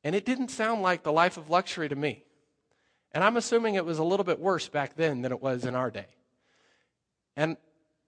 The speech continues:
yet they continue to look back at this, and they say this to God. They,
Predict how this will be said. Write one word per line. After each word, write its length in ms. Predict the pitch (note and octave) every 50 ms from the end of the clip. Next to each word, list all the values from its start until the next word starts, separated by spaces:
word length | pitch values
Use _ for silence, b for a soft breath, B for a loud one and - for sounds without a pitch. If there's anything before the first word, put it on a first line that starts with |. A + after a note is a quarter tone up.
| _ _ _ _ _ _ _ _ _
yet 320 | - D3 F#3 F3+ - - C#3
they 140 | E3+ F3+ F3+
continue 400 | - F#3+ F3 - G#3+ G3+ G3 D3+
to 60 | C3+
look 240 | C3+ E3 D#3+ - D#3+
back 240 | D#3+ D#3 D#3+ -
at 100 | A#2+ -
this, 220 | - G2+ F#2+ - -
and 100 | C3+ C#3
they 100 | D3 C#3+
say 220 | - - F#3+ F#3+
this 220 | D#3+ C#3+ B2+ - -
to 100 | B2+ A2+
God. 260 | A#2 A#2 A#2 A2+ A#2+
They, 140 | C3 C3+